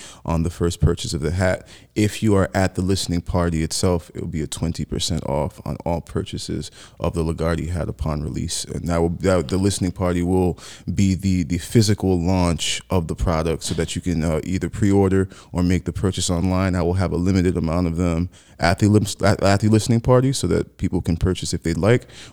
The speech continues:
or if you're looking for some of the other colors that we have yet to release down the line,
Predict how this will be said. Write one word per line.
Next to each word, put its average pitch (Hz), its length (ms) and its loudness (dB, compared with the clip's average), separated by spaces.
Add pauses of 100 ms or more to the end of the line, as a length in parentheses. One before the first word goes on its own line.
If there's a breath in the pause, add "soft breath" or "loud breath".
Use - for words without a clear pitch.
or 104 400 4
if - 240 -4
you're 95 140 2
looking 92 260 2
for 90 300 0
some 90 200 -2
of 85 80 -2
the 85 140 -2
other 92 200 0
colors 87 400 -2
that 80 120 -2
we 87 120 -2
have 80 180 -4
yet 85 160 -2
to - 140 -4
release 90 440 -2
down 82 300 0
the 80 80 0
line, 90 520 2